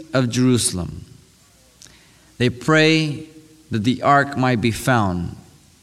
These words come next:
and they pray for the coming Messiah. The Ark of the Covenant, I don't think God will ever allow to be found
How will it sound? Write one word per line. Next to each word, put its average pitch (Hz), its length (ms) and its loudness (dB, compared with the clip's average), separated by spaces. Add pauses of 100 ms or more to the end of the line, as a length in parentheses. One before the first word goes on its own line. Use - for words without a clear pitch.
(260)
and 107 160 0
they 104 80 -2
pray 120 560 0 (360)
for 110 140 -4
the 104 120 0
coming 107 360 0
Messiah. 92 500 -4 (1300)
The 139 200 4
Ark 196 200 4
of 165 60 4
the 151 80 4
Covenant, 151 380 2
I 151 120 4
don't 143 220 2
think 143 300 2
God 135 220 4
will 127 280 2
ever 135 320 2
allow 113 300 4
to 113 140 -4
be 101 160 -2
found 107 560 -2